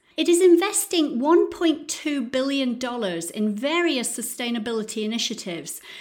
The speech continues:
with a target of thirty-seven percent reduction in carbon emissions by twenty thirty-two. And it has already ditched plastic bags for paper, prompted by letters from children.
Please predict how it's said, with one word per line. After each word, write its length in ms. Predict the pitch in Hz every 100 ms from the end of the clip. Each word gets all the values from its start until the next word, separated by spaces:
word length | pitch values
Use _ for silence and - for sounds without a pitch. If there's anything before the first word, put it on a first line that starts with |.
| -
with 140 | 262 262
a 60 |
target 680 | 262 - 370 370 339 247 247 262
of 220 | 240 214
thirty-seven 880 | - 359 339 330 - - 339 294 269
percent 360 | 262 247 233
reduction 600 | 226 185 196 - - 202
in 260 | 202 202 202
carbon 420 | - 269 254 220
emissions 600 | 202 190 185 185 180 180
by 340 | - 185 185 180
twenty 480 | - 190 185 180 202
thirty-two. 880 | 190 180 170 175 - 247 190 165 165 _ _ _ - - -
And 100 | 277
it 100 | 320
has 120 | 320
already 460 | 330 392 415 277 240
ditched 460 | 185 226 - - -
plastic 520 | 220 - - - -
bags 500 | 214 190 165 160 -
for 100 | 185
paper, 540 | - 233 214 175 - - - -
prompted 500 | 226 226 - 208 190
by 220 | 185 180
letters 340 | 175 170 180 -
from 160 | 165
children. 600 | 165 196 185 185 151 160